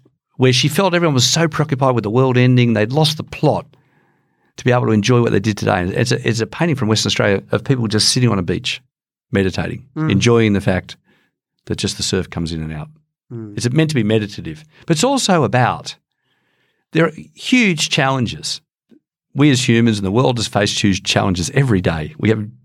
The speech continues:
Speaker 1: challenges, global security, we have all sorts of problems in the wider world. But at some point, you have to stop and enjoy what you're in with some degree of confidence, even if it's not, if it's overconfidence,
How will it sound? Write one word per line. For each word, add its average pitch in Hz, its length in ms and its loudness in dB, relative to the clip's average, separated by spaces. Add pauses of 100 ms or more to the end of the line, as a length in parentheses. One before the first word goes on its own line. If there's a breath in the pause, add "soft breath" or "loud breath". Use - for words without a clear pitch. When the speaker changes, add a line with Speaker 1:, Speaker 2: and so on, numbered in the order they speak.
Speaker 1:
challenges, 104 520 0 (340 soft breath)
global 101 280 0
security, 107 420 0
we 95 80 0
have 85 140 -4
all 113 100 0
sorts - 220 -6
of - 120 -8
problems 101 400 0 (280 loud breath)
in 98 80 -2
the 92 80 0
wider 95 260 2
world. 87 300 -4 (160 soft breath)
But 151 100 -4
at 156 60 2
some 190 260 0
point, 131 400 -2 (880 soft breath)
you 147 100 0
have 180 220 0
to 131 80 -4
stop 113 380 -4 (760)
and 123 120 0
enjoy 127 400 2
what 120 160 0
you're 107 160 0
in 95 220 -2 (1600)
with 127 160 2
some 208 340 2
degree 120 280 2
of 104 80 0
confidence, 107 520 0
even 107 160 0
if 95 100 0
it's 95 120 -6
not, 98 140 -4 (300)
if 107 100 -6
it's 98 120 0
overconfidence, 107 720 -2